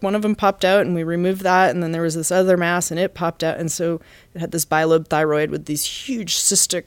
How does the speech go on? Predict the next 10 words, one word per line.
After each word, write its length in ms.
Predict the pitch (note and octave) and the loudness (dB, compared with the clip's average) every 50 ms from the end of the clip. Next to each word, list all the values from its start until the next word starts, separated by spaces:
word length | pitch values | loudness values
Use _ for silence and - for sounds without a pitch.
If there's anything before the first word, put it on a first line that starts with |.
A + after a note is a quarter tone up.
| _ | _
weird 380 | - D#3+ E3+ E3 E3+ E3+ D#3+ - | -6 -4 -2 -2 -2 -2 -4 -4
structures, 760 | - - - E3+ E3+ - - - C#3+ C#3+ D3 E3 F3 - - - - - - - - - - _ _ _ - | -4 -2 -2 -4 -4 -4 -4 -4 -2 -2 -2 -4 -4 -6 -8 -10 -14 -20 -20 -20 -20 -20 -20 _ _ _ -2
and, 340 | - F3 E3+ E3 D#3+ D#3+ E3 | 0 2 2 2 2 2 2
uh, 380 | D#3+ D3+ D#3 D3+ C#3+ D3+ D3+ D3+ D3 - _ _ _ _ _ _ _ _ _ _ _ _ _ _ _ _ - A3 - _ _ | 2 4 4 4 2 2 0 -2 -6 -10 _ _ _ _ _ _ _ _ _ _ _ _ _ _ _ _ -20 -20 -20 _ _
easy 280 | D3+ E3 E3 D#3 F3 F3 | -2 0 0 0 0 0
to 100 | F3 E3+ | 2 2
get 180 | E3+ E3 D#3+ | 2 2 2
out, 320 | F3+ G3+ G#3+ G#3+ G#3+ G#3 - | 4 4 4 4 4 2 0
and 160 | - E3+ E3+ D#3+ | -2 -4 -4 -4
we 280 | D#3 D3+ D#3 D#3 - | -6 -6 -8 -10 -10